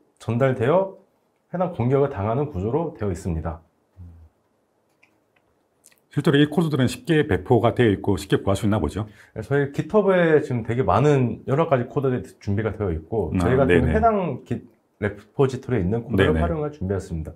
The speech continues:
Speaker 2: 네, 네.
Speaker 1: 네, 또한 저희 엔진엑스 컴피그는 저희 디폴트 컴피그를 사용하였으며 되게 간순하게 구성이 되어 있습니다. 해당 코드만 보셔도 어느 누구나 충분히 해당 취약점에 대해 재현을 하실 수 있는 정도까지
Speaker 2: 음,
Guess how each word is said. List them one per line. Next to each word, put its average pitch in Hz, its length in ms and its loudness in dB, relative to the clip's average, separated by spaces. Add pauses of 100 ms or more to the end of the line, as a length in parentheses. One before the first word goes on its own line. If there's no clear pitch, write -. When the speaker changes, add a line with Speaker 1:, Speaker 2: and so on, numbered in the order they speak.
Speaker 2:
네, 85 180 -2 (200)
네. 76 180 -6 (220)
Speaker 1:
네, 131 140 -6
또한 226 240 2
저희 156 220 0
엔진엑스 175 920 0
컴피그는 226 500 0
저희 120 160 -2
디폴트 226 400 -2
컴피그를 151 340 -2
사용하였으며 131 720 -4
되게 110 220 -2
간순하게 160 880 0 (760)
구성이 147 300 2
되어 120 100 2
있습니다. 82 400 -4 (220)
해당 220 240 0
코드만 254 420 0
보셔도 127 480 -2
어느 120 140 0
누구나 131 880 -2 (360)
충분히 220 400 0
해당 196 200 0
취약점에 196 500 0
대해 143 240 0
재현을 139 400 0
하실 175 260 -4
수 160 120 -6
있는 113 260 0
정도까지 107 720 -4 (200)
Speaker 2:
음, 87 420 -10